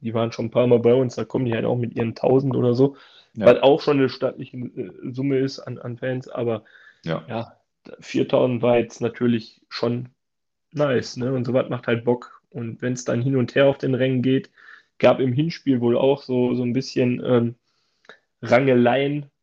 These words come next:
Speaker 1: zwischen den Fans, deswegen hatten die Duisburger auch teilweise richtig Bock auf das Spiel, glaub ich.
Speaker 2: Ah, okay.
Speaker 1: Und, äh, zwischen den Zuschauern und ja.
Speaker 2: Und wer
Speaker 1: War,
Speaker 2: zur Hölle,
Speaker 1: glaub ich,
Speaker 2: wer ist
Speaker 1: ein
Speaker 2: Michel
Speaker 1: gelungener
Speaker 2: Brink?
Speaker 1: Michel Brink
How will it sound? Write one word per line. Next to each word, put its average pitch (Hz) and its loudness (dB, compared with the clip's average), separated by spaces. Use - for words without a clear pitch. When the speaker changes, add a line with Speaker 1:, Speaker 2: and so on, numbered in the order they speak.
Speaker 1:
zwischen 139 -8
den 123 -2
Fans, 135 -4
deswegen 120 -4
hatten - -8
die 120 -4
Duisburger 127 -2
auch 127 -2
teilweise 123 -2
richtig 127 -8
Bock - -4
auf 123 -6
das 123 -4
Spiel, 127 -2
glaub 120 2
ich. 120 -4
Speaker 2:
Ah, 107 2
okay. 107 0
Speaker 1:
Und, 113 -6
äh, 117 2
zwischen 123 2
den 117 4
Zuschauern 120 0
und 113 -14
ja. - -2
Speaker 2:
Und 92 0
wer 113 4
Speaker 1:
War, 127 8
Speaker 2:
zur - 4
Hölle, 147 6
Speaker 1:
glaub 147 6
ich, - -2
Speaker 2:
wer 101 2
ist 113 -4
Speaker 1:
ein 131 0
Speaker 2:
Michel 131 2
Speaker 1:
gelungener - -4
Speaker 2:
Brink? 80 -2
Speaker 1:
Michel 190 2
Brink 120 -2